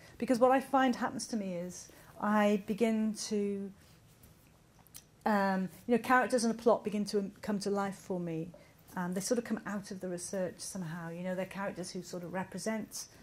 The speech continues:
issues that I'm interested in or something. Something happens. And then I kind of, kind of itching to, you know, bring them to life, really. Um, so I can do that when I get to a point with research where I feel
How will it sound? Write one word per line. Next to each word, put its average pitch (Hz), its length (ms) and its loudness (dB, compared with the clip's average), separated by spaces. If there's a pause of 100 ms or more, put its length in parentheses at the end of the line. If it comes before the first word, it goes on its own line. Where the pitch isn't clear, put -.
(140)
issues 220 520 -2
that 202 120 -4
I'm 196 120 -2
interested 202 400 -6
in 196 340 -4
or 165 60 -8
something. - 420 -8
Something 185 320 -2
happens. 185 400 -10 (320)
And 220 120 2
then 262 80 6
I 320 80 6
kind 392 220 -4
of, - 360 -8
kind 349 160 -2
of - 80 0
itching 285 420 4
to, 220 260 0 (840)
you 254 100 2
know, 202 100 4
bring 226 240 4
them 214 120 2
to 220 120 0
life, 247 380 2
really. 165 320 -2 (560)
Um, 226 640 6 (380)
so 247 340 6
I 254 120 4
can 269 180 4
do 320 160 6
that 311 180 8
when 269 100 4
I 254 80 0
get 240 180 0
to 269 80 -6
a 247 40 -4
point 254 240 -2
with 226 160 -2
research 220 400 -2
where 214 140 0
I 208 100 -2
feel 214 560 -2